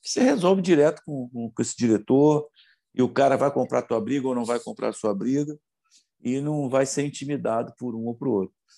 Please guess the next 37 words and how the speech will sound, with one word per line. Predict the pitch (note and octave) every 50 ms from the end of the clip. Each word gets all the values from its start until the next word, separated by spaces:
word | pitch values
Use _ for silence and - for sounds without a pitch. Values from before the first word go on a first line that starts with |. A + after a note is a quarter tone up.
| _ _ _ _ _ _
Então, | - - - -
esses | - G4 - - -
são | - - F#4
os | D#4+ -
problemas | - - D#4+ F4 - - - D3 D#3 E3+ F#3 F#3 -
que | - - F#3
acarretam. | G3+ - - - - E3 D#3 D3+ C#3+ - - B2
E | B2+
acho | B2+ - -
que | C#3+
o, | D3 C3+ B2+ A#2+ A2+ G2+ - _ _ _ _ _ _ _ _
o | - G#2+
Gimenez, | G2+ B2 C3 B2 C3 C#3 D3+ D#3+ E3+ E3 D3 B2+ A#2 B2+
eu, | A#2 A2 G#2 F#2 D2 - D2 C2+ B1 _ _ _ _ _ _ _ _ _ _
nós | F#2+ G2 -
tivemos | - F#2 G2+ A2+ A2+ G#2 G2
um, | G#2 G2+ F#2+ F2 - - _ _ _ _ _ _ _ _
ele | - - F#2
foi | - - A2+
um | A#2 A#2+
dos | G#2+ A2 -
palestrantes | - - A2+ A2 G#2 G#2 G2+ - - - A2 A2+ A#2 A2+ - -
lá | A2 G#2
no, | G#2+ G#2 F#2+
no | E2+ F2 F#2 F#2+ F#2
curso, | _ - G#2 G2+ G2 - - _ - - -
na | G2+ G2+ G2+ G2 F#2
Licença | F#2 F#2+ F#2 - - A2 - - G2+
Pro, | - - G2 A2 A#2 C3+ D#3 - _ _ _ _ _ _ _ _ _ _ _ _ _ _ _ _ -
e | G#2 A2
a | A2
gente | G#2 A#2 A2+
discutiu | - - - - - B2+ - - C#3
bastante | C3+ D3+ D3+ D3+ - - - C3+ D3+ E3+ F#3 -
sobre | - - B2+ A2+ G#2+ G#2 G#2+ G#2+ G#2+
isso, | G2 G2 - - - _ _ _ _ _ _ _ _ _ _ _ _ _
né? | - F#2+ A2+ A#2+ E3+